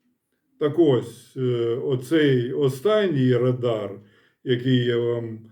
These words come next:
про який я вам сказав, це модернізація дві тисячі дев'ятого року.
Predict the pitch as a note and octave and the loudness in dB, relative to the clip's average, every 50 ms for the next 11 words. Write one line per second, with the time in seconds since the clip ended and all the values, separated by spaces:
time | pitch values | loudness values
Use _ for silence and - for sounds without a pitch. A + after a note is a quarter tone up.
0 | _ _ _ - C3+ C3 B2+ B2 B2+ C3 C3 A#2+ A#2 A#2 A2+ A2+ A2+ A2 G#2+ G#2+ | _ _ _ -2 2 2 2 2 0 -2 -2 -2 0 0 0 0 -2 -4 -6 -10
1 | - A#2+ B2 A2+ G#2 A2 G#2 G#2 G#2 G2+ G2+ - - D#3+ F#3+ G#3 G#3 G3+ G3 G3 | -10 -8 -6 -4 -4 -4 -4 -6 -8 -10 -12 -8 -4 -2 0 0 0 -2 -6 -10
2 | - - _ _ _ _ _ _ _ _ _ _ _ _ _ _ _ _ _ _ | -16 -20 _ _ _ _ _ _ _ _ _ _ _ _ _ _ _ _ _ _
3 | _ _ _ _ _ _ _ _ D#4 D#4+ D#4 _ B3+ _ _ _ _ _ _ B3 | _ _ _ _ _ _ _ _ _ _ _ _ _ _ _ _ _ _ _ _
4 | _ _ _ _ _ _ _ _ _ _ _ _ _ _ _ _ _ _ _ _ | _ _ _ _ _ _ _ _ _ _ _ _ _ _ _ _ _ _ _ _
5 | _ _ _ - C#3 C#3+ D3+ C#3 B2+ D#3 D3 D3 C#3+ D#3 D3+ C#3 B2 D#3 G3+ G#3 | _ _ _ -2 2 4 4 4 4 4 4 2 2 2 0 2 2 2 2 0
6 | - - - - E3+ E3+ E3+ D#3+ C#3+ B2 B2 C3+ D3 C#3+ C3 D#3+ E3 D3 - - | 0 0 2 2 4 4 4 2 0 0 0 2 0 0 0 -2 -4 -4 -4 -6
7 | - D3+ C#3 B2+ A#2+ B2+ C3+ C3+ C#3 C3 B2+ B2 B2+ B2 A#2+ A#2 A#2 A2+ A2+ A2+ | -6 -6 -4 -2 -2 0 0 0 0 0 -2 -2 -4 -2 -2 0 0 0 -2 -4
8 | B2+ - - - B2+ A#2+ B2+ B2+ B2 A2 G2 - - - - - A#2 A2 - - | -6 -6 -4 0 2 4 4 4 4 4 2 -2 -8 -16 -20 -18 -18 -16 -18 -18